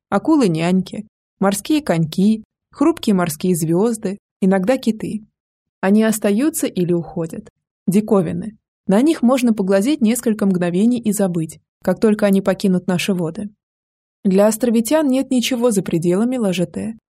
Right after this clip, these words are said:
Если выйти за Ла-Жете и двигаться дальше,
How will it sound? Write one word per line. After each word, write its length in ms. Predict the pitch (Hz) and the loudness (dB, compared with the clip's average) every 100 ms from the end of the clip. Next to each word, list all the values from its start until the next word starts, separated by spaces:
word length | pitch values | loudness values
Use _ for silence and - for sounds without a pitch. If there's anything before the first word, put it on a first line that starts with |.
| _ _ _ | _ _ _
Если 380 | 185 220 226 240 | 2 2 2 0
выйти 280 | 254 262 208 | 0 0 0
за 140 | 185 | 2
Ла-Жете 440 | 196 196 226 226 202 | 2 2 2 0 0
и 120 | 185 | -2
двигаться 460 | 180 190 180 - | -2 -2 -2 -4
дальше, 440 | 170 240 262 - | -4 -4 -4 -8